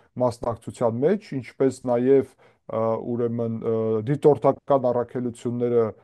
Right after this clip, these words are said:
նույն այդ, ը, զուգահեռ հաշվարկն են, ը, կատարում։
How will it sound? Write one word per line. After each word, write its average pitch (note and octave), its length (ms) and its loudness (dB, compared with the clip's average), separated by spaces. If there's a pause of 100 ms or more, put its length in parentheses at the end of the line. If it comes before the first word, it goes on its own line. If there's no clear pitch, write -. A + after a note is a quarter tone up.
նույն C3+ 360 0
այդ, A#2 320 -4
ը, A2 160 -6 (320)
զուգահեռ B2+ 640 0
հաշվարկն A#2 580 -4
են, A2 140 -6
ը, - 640 -12
կատարում։ C#3 720 4